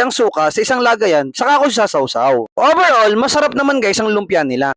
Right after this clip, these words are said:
At talagang lutong-luto ang gulay. At masarap, guys, ang sawsawan nila dahil na rin sa pagkakalagay ng pipino dito.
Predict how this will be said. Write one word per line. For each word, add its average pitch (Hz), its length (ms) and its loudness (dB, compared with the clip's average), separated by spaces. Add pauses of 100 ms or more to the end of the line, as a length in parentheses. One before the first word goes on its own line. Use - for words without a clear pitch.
At 254 160 -2
talagang 247 400 2
lutong-luto 220 480 0
ang 180 160 -2
gulay. 127 480 0
At - 80 -10
masarap, 262 400 0
guys, 302 160 0
ang 269 80 0
sawsawan 285 480 0
nila 190 320 0
dahil 330 320 0
na 302 80 2
rin 269 80 -2
sa 277 80 -6
pagkakalagay 247 560 0
ng 196 80 -4
pipino 208 400 -6
dito. 123 480 -4